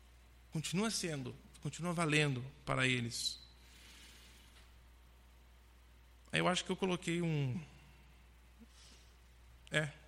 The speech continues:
não, pensei que tinha uma, uma coisa mais informativa no rodapé, mas não. Versículo dezessete. Então, a primeira razão por que que ele não se envergonha é porque é o poder de Deus.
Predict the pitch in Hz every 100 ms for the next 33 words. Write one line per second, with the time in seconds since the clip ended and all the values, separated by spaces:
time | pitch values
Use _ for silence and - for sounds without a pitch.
0 | - - - - 135 117 - - 131 143
1 | 143 - 131 131 135 - - - 147 -
2 | 143 139 139 135 - 139 135 - 123 123
3 | 123 120 131 127 127 123 117 117 - -
4 | - - - - - 202 214 226 214 220
5 | 214 160 160 208 - 175 135 - - -
6 | - - - 160 143 165 214 208 185 208
7 | 208 190 185 202 208 190 190 - 180 165
8 | 156 139 170 196 208 190 - - - -
9 | - - - - - - - 147 160 -
10 | 156 156 175 170 180 175 151 135 110 -
11 | - -